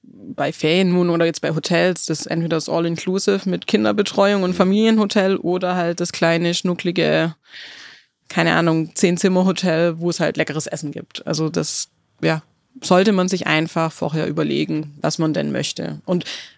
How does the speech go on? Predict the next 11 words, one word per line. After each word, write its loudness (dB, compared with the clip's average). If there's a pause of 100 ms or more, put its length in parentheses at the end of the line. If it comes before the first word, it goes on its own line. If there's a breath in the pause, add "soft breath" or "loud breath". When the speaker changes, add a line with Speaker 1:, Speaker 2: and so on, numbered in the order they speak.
(120)
Speaker 1:
was -2
ich 2
auch 2
wichtig 0
finde, -2 (220)
quasi -2
alle 4
Bedürfnisse. -4
Also -6
es -6
ist, -8